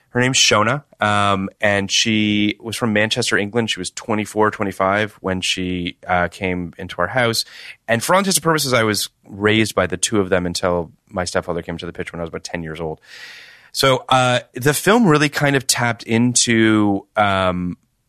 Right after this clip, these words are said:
that central conceit of the film being, um, uh, uh, Annette Bening's son not having a father. I was, my dad was in the picture. It wasn't as though I didn't have a father. Um, but,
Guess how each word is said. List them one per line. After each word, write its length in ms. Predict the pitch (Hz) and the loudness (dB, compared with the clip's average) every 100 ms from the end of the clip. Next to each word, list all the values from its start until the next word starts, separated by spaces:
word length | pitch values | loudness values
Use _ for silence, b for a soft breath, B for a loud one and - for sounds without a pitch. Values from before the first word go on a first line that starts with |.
| _ _ | _ _
that 340 | 113 110 117 - | -4 0 0 4
central 440 | - 143 147 165 | 4 4 2 2
conceit 460 | 156 135 - 127 117 | 2 2 4 4 2
of 80 | 101 | 0
the 100 | 107 | -2
film 380 | - 104 98 95 | 2 2 2 -2
being, 480 | 95 95 90 87 - b b b - | -2 -2 -2 -6 -12 b b b -2
um, 540 | 95 92 90 87 87 - | 0 2 0 -2 -6 -8
uh, 560 | 95 90 87 85 82 82 - _ _ 110 | -2 0 2 2 0 -2 -8 _ _ 0
uh, 280 | 107 95 82 82 | 2 2 0 -10
Annette 320 | - 107 104 95 | -4 0 0 0
Bening's 300 | 101 98 - | -2 0 2
son 460 | - 87 76 73 - _ _ | 4 2 -2 -8 -20 _ _
not 220 | 101 87 | -2 0
having 160 | 85 80 | 0 -8
a 60 | 78 | -8
father. 520 | - 78 76 76 - _ _ _ _ - | -4 -4 -4 -10 -14 _ _ _ _ -2
I 100 | 151 | 2
was, 260 | 139 - | 2 0
my 200 | 139 147 | -2 -2
dad 180 | 127 110 | 0 -2
was 140 | 95 | -2
in 100 | 95 | -4
the 80 | 85 | -6
picture. 360 | - - - 78 | -8 -10 -6 -6
It 40 | |
wasn't 260 | 87 90 87 | -4 -4 -4
as 80 | 82 | -2
though 120 | 87 | 0
I 100 | 82 | 0
didn't 320 | 82 - 85 | -2 -10 -10
have 120 | 82 78 | -10 -8
a 40 | |
father. 340 | - 80 78 - B B B - | -2 -2 -4 -14 B B B -4
Um, 540 | 95 92 90 87 101 | 0 2 0 -2 -6
but, 520 | 123 113 104 - - | 0 2 0 0 0